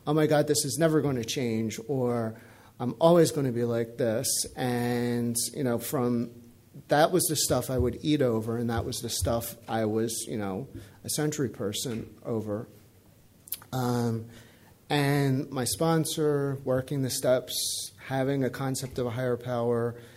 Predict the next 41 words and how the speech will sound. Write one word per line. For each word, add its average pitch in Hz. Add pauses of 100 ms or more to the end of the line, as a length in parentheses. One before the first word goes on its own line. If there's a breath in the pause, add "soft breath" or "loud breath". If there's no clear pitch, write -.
(460 loud breath)
doing 180
the 143
basic 165
things 165
that -
people 156
told 151
me 139
for -
eight 151
years 139
worked 123
for 123
them 135
and 113
I 107
did 131
not 117
want 117
to 110
try, 123 (420 loud breath)
helped 151
me 135
to 131
live 127
a 127
life 117
each 123
day 98 (200)
and 113
not 117
have 123
to 131
overeat. 117 (680 loud breath)
And 143
people 170
taught 143
me 135
how 131 (120)
to 143
be 120